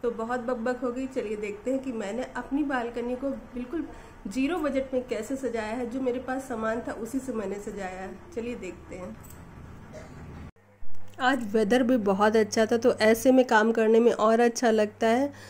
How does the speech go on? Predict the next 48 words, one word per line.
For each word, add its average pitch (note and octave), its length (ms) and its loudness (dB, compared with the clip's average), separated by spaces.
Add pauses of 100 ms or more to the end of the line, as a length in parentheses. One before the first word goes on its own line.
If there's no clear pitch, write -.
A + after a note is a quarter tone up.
(300)
तो C#4+ 340 6 (280)
मैंने A#3 260 8
सोचा C4+ 260 6
सबसे C4+ 360 4
पहले C4+ 300 6
बालकनी A3+ 600 6
को C4 280 6
decorate A#3 520 6
करने A3+ 380 6
के A3+ 140 2
लिए A3+ 140 6
उसकी A#3+ 280 4
सफाई A3+ 400 2
करना A#3 320 4
बहुत G#3+ 400 2
ज़रूरी, A#3 400 4
तो B3 320 2 (360)
इसकी C4 380 2
जो B3 300 6
wall A3 380 4
है C#4 140 6
वो B3+ 180 6
बहुत G#3+ 400 2
गंदी A3+ 400 4
थी। C4 200 0 (500)
मैंने B3+ 340 6
Asian B3+ 380 6
paint B3+ 320 4
का B3+ 120 4
ये C4 220 4
color A#3 360 4
लिया A3 300 4
है A#3 220 0
और G#3+ 120 -2
उसको A#3 260 -2
क-, G#3+ 300 -6 (120)
तीन C#4+ 200 6
कोट B3+ 280 6
किया, A#3 220 4
कहीं B3 320 2
कहीं C4 120 4
मुझे A#3+ 260 6
चार A#3+ 320 2
कोट B3 220 4
भी A3 140 2
करना G3+ 340 4
पड़ा G#3+ 240 0
है। C#4 180 2